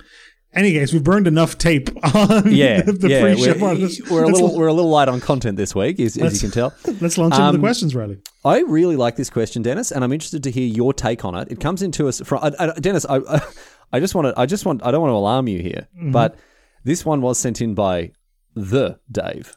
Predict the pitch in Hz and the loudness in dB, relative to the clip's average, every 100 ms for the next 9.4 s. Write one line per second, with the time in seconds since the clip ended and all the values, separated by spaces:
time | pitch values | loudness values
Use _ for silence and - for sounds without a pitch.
0 | - 175 180 247 240 208 180 139 139 131 | -10 -4 -2 0 2 2 0 0 -2 -2
1 | 123 123 165 147 131 127 131 117 156 165 | -2 -4 -4 -2 -2 -4 -4 -4 -4 -4
2 | 160 131 151 139 143 123 120 143 113 101 | -4 -2 -2 -2 -2 -2 -2 -2 -2 -6
3 | - 131 208 190 107 - - 139 135 185 | -8 -4 -2 -2 0 0 -2 -6 -6 -4
4 | 139 120 143 247 - _ _ 135 190 214 | -2 -2 -2 -6 -12 _ _ -2 0 0
5 | 139 151 143 156 135 175 170 110 107 185 | 0 0 2 0 0 -2 -4 -6 0 0
6 | 143 92 131 - 262 147 214 247 98 87 | 0 -2 -4 -2 -2 2 2 0 -2 -6
7 | - - 147 151 160 107 160 208 202 160 | -12 -6 -2 2 0 2 0 2 2 4
8 | 175 107 - 123 - - 175 185 185 147 | 4 2 -2 -10 -2 0 4 4 2 0
9 | 139 113 113 | 0 -2 -4